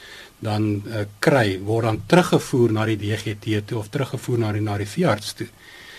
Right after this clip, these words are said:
En hulle gebruik dit dan om verdere besluite, eh, op die plaas te maak. So wat gedoen word in die laboratorium is 'n kritiese skakel binne in hierdie ketting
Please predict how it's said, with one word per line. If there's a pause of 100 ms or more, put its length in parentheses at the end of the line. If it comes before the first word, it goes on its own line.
(200)
En
hulle
gebruik
dit
dan
om
verdere
besluite, (580)
eh,
op
die
plaas
te
maak.
So
wat
gedoen
word
in
die
laboratorium
is
'n
kritiese
skakel
binne
in
hierdie
ketting